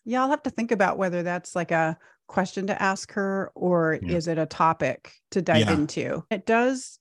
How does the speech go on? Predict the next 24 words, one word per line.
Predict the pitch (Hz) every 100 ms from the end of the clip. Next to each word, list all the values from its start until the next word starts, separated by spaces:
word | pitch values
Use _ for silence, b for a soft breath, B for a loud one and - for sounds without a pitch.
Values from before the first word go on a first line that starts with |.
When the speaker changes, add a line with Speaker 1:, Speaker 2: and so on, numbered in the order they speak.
| -
Speaker 1:
for | - 208
me | 196 240 269 208
anyhow, | 196 185 175 180 175
relate | 190 170 202 -
to | 202
what | 185
I |
wanna | 175 175 165
talk | - 302 240
about | 170 -
today, | - 165 - - - b b b
which | 226 220
is | 208
Speaker 2:
What | 233
Speaker 1:
it's | 226 -
so | - 254
important | 269 254 247 247 220
that | 185
we | 202
just | 196 180
slow | - 202 202
down. | 185 180 - - 170 _ -
And | 202
so | - 196 180